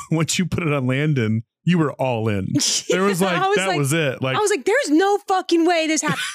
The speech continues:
Speaker 2: Also, that box of recyclables has been sitting there for months.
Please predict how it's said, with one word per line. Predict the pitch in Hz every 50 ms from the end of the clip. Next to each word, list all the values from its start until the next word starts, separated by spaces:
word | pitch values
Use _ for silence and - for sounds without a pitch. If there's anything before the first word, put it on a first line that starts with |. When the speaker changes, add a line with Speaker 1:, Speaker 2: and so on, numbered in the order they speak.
| - _ _ _ -
Speaker 2:
Also, | - 302 349 415 494 - - 392 320 285 277 277 285 - _ _ _ -
that | 311 349 381 - - 302
box | - 269 285 311 339 - - 330
of | 262
recyclables | 277 285 269 - - 285 254 254 359 - 330 349 302 330 349 359 339 330
has | 330 311 254
been | 285 277 254
sitting | - - - 285 277 277 285 294
there | 302 302 311 311 302
for | - - 247 214
months. | 208 202 202 208 220 240 247 247 214 170 - - - - -